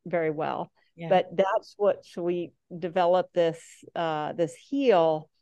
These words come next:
Speaker 1: that it basically just, it grab-, it grabs, it grabs your heel like, you know, no other material really can do,
Speaker 2: Nice.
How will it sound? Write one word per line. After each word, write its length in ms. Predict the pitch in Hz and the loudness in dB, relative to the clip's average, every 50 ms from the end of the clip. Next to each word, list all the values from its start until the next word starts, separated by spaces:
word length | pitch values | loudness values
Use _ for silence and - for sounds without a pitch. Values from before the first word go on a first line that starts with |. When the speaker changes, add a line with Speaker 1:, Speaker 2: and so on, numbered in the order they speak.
| _ _ _ _ - | _ _ _ _ -6
Speaker 1:
that 340 | 165 190 180 180 175 - - 190 - - - - | 0 2 4 4 2 0 -4 -14 -14 -10 -4 -4
it 140 | 214 - - | -2 2 4
basically 440 | 214 294 302 - 349 - 196 175 151 | 4 4 4 0 -2 -2 -2 -2 -2
just, 220 | - 170 156 - _ _ - - - | -4 -8 -14 -14 _ _ -10 -4 -4
it 140 | 165 - - | -4 -4 -6
grab-, 640 | - 165 143 147 170 180 165 160 165 165 - - - | -14 -10 -4 0 2 2 4 2 2 0 -2 -4 -6
it 160 | 190 170 - | -6 -6 -6
grabs, 920 | - - 151 139 156 170 170 165 170 170 170 175 175 175 175 - - _ _ _ _ _ _ _ _ _ _ - | -6 -8 -6 -4 -2 0 2 2 2 4 2 2 0 -2 -6 -20 -20 _ _ _ _ _ _ _ _ _ _ -10
it 140 | 196 185 - | -10 -10 -8
grabs 480 | - 190 180 196 180 185 202 190 - | -6 -2 0 2 4 4 2 0 -2
your 120 | - 185 165 | -4 -4 -6
heel 720 | 160 - - 180 180 175 170 160 160 - - - - _ _ - | -6 -6 -4 0 2 2 2 2 2 0 -4 -8 -12 _ _ -10
like, 540 | - 175 160 165 165 165 - - - - _ _ _ - | -6 -2 0 0 0 -2 -4 -18 -20 -20 _ _ _ -8
you 100 | 196 175 | -6 -4
know, 180 | 160 160 156 | -4 -4 -4
no 280 | 165 165 175 180 180 180 | -4 -2 0 2 4 4
other 200 | 175 170 170 170 | 4 4 4 0
material 580 | 156 160 156 - - 175 170 165 160 160 156 160 | -4 -4 -8 -6 -4 -2 -2 0 0 -2 -2 -2
really 260 | 160 165 165 165 156 | -4 -4 -4 -6 -8
can 360 | - - 165 165 160 160 160 | -8 -8 -8 -6 -4 -4 -4
do, 340 | 156 170 160 165 202 277 381 - _ _ - | -2 0 2 4 4 2 2 0 _ _ -16
Speaker 2:
Nice. 200 | 185 170 170 190 | -14 -12 -12 -12